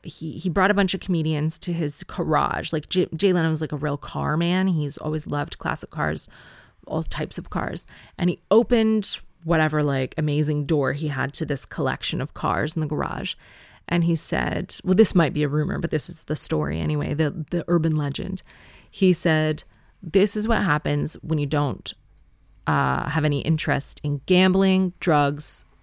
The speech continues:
or sex workers." And my accountant said the same thing to me before I bought this house. I was like,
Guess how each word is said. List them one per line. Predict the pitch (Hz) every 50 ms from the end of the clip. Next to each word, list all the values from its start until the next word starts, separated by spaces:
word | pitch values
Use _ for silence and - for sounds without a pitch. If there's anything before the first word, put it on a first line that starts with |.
| _ - -
or | 165 151 143 135 131 131 131 135
sex | - - 139 - - -
workers." | - 143 - - - - 151 - - - - - - - - - - - - _ _ _ _ _ _ _ -
And | 202 226 208 220 196 196 185 185 175
my | 185 208 240 349
accountant | 392 - - 226 214 190 - 190 202 196
said | - 214 175
the | 180 190
same | - - 196 208 202
thing | - 214 262 294
to | - -
me | 156 156 156 - - - - 170
before | - 175 - - 175 170 165
I | 165 165
bought | 165 - -
this | 202 226 -
house. | - 151 131 - 185
I | 156
was | 156 156 170
like, | 156 151 151 143 -